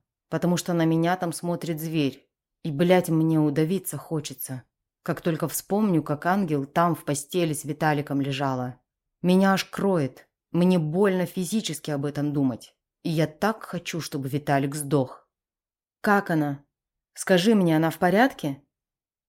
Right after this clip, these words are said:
«Ну, жить будет. Остальное сам вспоминай».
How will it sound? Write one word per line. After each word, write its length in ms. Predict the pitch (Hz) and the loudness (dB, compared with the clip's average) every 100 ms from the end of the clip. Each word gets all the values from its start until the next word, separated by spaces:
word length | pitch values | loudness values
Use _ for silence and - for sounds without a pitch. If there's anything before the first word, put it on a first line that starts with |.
| _ - | _ -2
«Ну, 400 | 180 220 190 - | 2 4 2 -4
жить 340 | 151 151 254 226 | -6 2 4 4
будет. 440 | 170 185 170 - _ _ _ _ | 2 0 -2 -8 _ _ _ _
Остальное 560 | 170 165 185 185 214 247 | -6 0 4 4 6 4
сам 260 | - 214 | 2 0
вспоминай». 640 | 220 - 175 165 156 143 | 0 -2 0 2 2 0